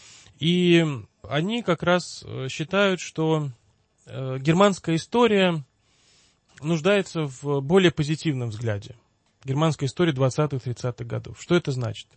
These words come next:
Это значит, что нельзя ее сводить, э, целиком и полностью к предыстории гитлеровского нацизма. Что это также означает? Что реально, э, существовавший национал-социализм, который пользовался действительно большой поддержкой населения, поскольку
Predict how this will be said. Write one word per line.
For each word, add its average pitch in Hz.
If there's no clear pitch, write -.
Это 139
значит, 165
что 143
нельзя 170
ее 175
сводить, 151
э, 123
целиком 160
и -
полностью 165
к -
предыстории 147
гитлеровского 120
нацизма. 127
Что -
это 185
также 123
означает? 117
Что 143
реально, 170
э, 123
существовавший 175
национал-социализм, 147
который 143
пользовался 123
действительно 120
большой 127
поддержкой 117
населения, 147
поскольку 117